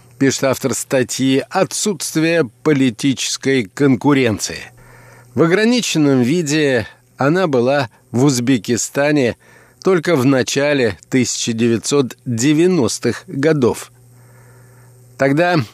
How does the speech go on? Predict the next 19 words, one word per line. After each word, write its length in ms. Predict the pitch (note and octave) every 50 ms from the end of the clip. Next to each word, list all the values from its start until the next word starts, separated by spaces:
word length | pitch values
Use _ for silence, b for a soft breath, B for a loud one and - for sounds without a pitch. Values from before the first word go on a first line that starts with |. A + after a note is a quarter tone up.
| _ -
политическая 640 | - C#3+ C#3+ D3 C3+ A2+ B2+ F#2+ - - - - A2
элита 520 | A2 A#2 C3 D#3 D3 B2 D3 C3+ B2 G#2 - b b b b b _ -
во 160 | A2+ C3+ C#3
главе 640 | B2 C3 C#3 C3+ C3+ C3 C3 C3 B2+ B2+ A#2+ A2+ -
с 180 | - - -
Каримовым 920 | - - B2+ B2+ A#2+ G#2+ A#2 C3+ D3+ D3 C#3+ C#3 C3+ C3 C3 C3 B2 G#2+ F#2 b b b b b b b b b b b b b b
испытывала 920 | C#3+ D3+ D3 - - - G#3+ G#3+ F#3 G3+ F3+ F3+ F3+ F3+ F3+ F3 E3+ D3
серьёзное 720 | B2+ - - - C#3 C3+ D#3 F3 F#3 D#3 C3+ E3+ D#3+ D#3 D#3
давление 920 | C#3+ C#3 D3+ D#3+ E3 D#3 D#3 C#3+ C3 A#2+ A2+ A2+ A2+ A2+ A2+ A2 G2 b b b b b b b b b b -
со 200 | - - C#3+ C3+
стороны 760 | - - - C3+ B2 C3+ C#3 C#3+ D#3 E3+ F3 D#3+ C#3+ - - _ _ _ _ _ _ _ _ -
националистических 1300 | B2+ C#3 D#3+ D3+ - - E3 E3+ F3 F3+ F3+ F#3 E3+ - - - F3 - - - - - B2 A#2 -
партий 640 | - - C#3+ B2 G#2 F2+ - - - G2+ E2 - - _ -
«Эрк» 400 | D#3+ E3+ D#3+ - - - - - _ -
и 380 | D3 C3 C3+ C#3 C#3+ C#3 C3 -
«Берлик», 800 | A#2 G#2 G#2 C#3 C#3+ B2 B2+ C3 A#2 A#2 A2 - - - - b b b b b b b b b b b b b
«Свобода» 540 | - - - A#2 A#2 A#2+ A#2+ D3 E3 C#3+ A#2
и 80 | A2+ A2+
«Единство», 720 | A2+ A#2 C3+ D3+ D3 C3 B2 G#2 F2+ - - - E2 D#2